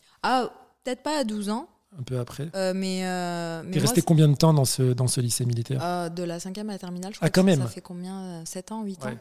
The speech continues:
Speaker 2: Ouais, c'est beaucoup.
Speaker 1: Ouais, c'est beaucoup, ouais. Et, euh,
Speaker 2: Et tu rentrais le week-end chez toi voir,
Speaker 1: Non,
Speaker 2: voir
Speaker 1: pas le week-end, parce que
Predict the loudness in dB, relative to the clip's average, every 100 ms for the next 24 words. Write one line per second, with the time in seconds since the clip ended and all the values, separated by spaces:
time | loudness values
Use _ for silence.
0 | _ _ _ -10 -6 -4 -4 -4 -6 -4
1 | -2 -2 -2 -4 -8 -6 -4 -6 -6 -8
2 | -6 -6 -6 -4 0 4 4 4 4 4
3 | 4 4 2 2 0 0 2 4 4 4
4 | 2 0 -2 -4 -6 -6 -8 -6 -6